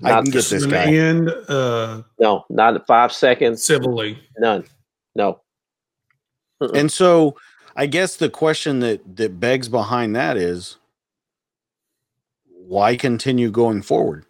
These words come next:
Speaker 1: Are you, are you, uh, are you thinking that you could possibly win this? Uh, w-, w-, what makes you go forward? The reason that I keep asking these simple questions, you know, "Why do you go forward?"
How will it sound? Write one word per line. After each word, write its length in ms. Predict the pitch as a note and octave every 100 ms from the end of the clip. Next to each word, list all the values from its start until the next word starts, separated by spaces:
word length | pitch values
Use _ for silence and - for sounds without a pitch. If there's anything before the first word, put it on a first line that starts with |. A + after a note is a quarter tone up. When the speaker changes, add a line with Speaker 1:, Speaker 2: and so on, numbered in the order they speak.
| _
Speaker 1:
Are 120 | G#2
you, 320 | G2 F2+ E2+ - _
are 120 | F#2
you, 400 | F2+ E2 E2 E2+
uh, 440 | E2+ E2 D#2 D2+ D2 - _ _ _ _ _ _ _ _
are 80 | G#2
you 240 | G2 F2+ _ _ F2 _ _ _ _ -
thinking 320 | D3 D3 D#3+
that 120 | D3
you 140 | D3 C#3+
could 160 | D3+
possibly 580 | - E3+ D3+ D#3 C#3+ D3
win 320 | C#3 C#3+ D3
this? 480 | C#3+ C#3+ C#3 - - -
Uh, 520 | G2 F#2+ F#2 F2+ E2+ C2+ A2+ -
w-, 160 | D#2 -
w-, 160 | D3 D3 - - _
what 300 | A#2+ D#3 A3
makes 300 | E3 D#3 -
you 80 | D3+
go 200 | C3 A#2
forward? 480 | - F#3+ F#3+ G#2 - - - - _
The 100 | D#3
reason 460 | D3+ G#3+ B3+ B3+
that 100 | G3
I 100 | D3+
keep 240 | B2 E3 D3+
asking 400 | C3+ C3+ - A2+
these 200 | G#2 F#2+
simple 440 | - D#3 D#3 C#3
questions, 840 | - C3+ C3+ B2+ - F2 D#2+ - - -
you 160 | A2+
know, 140 | G#2 G2+
"Why 300 | F#2+ G2+ A2
do 80 |
you 200 | G#2 G#2
go 180 | G2 G#2
forward?" 540 | F2+ - D#3 B2+ F2+